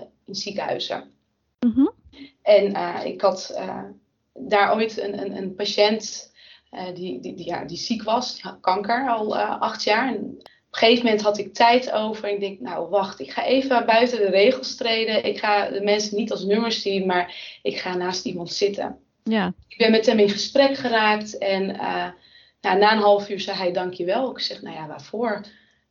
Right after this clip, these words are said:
Speaker 1: "Omdat je met mij in gesprek bent gegaan." En toen dacht ik, "Hé, wat gek dat iemand, eh, mij moet bedanken omdat ik een gesprek ben aangegaan. Want dat is toch hartstikke normaal."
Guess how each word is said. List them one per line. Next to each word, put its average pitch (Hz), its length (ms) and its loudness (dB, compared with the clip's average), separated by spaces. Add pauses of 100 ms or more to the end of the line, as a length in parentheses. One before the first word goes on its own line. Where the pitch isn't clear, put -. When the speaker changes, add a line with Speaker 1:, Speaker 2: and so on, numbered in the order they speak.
(120)
Speaker 1:
"Omdat 220 260 -2
je - 60 -8
met 165 120 -8
mij 180 200 2
in 185 60 -4
gesprek 277 440 0
bent 202 220 -2
gegaan." 170 480 -10
En 180 280 -8 (160)
toen 294 180 2
dacht 262 180 4
ik, 208 80 -10
"Hé, 190 480 2 (560)
wat 208 160 0
gek 254 380 0
dat 214 160 -6
iemand, 208 480 0
eh, 190 220 -6
mij 208 220 4
moet 208 120 -2
bedanken 208 560 4
omdat 196 200 -6
ik - 120 -16
een 185 60 -16
gesprek 262 420 -2
ben - 120 -4
aangegaan. 180 440 -2
Want 208 120 -4
dat 220 80 -8
is - 60 -10
toch - 140 -12
hartstikke 202 400 -6
normaal." 180 580 -2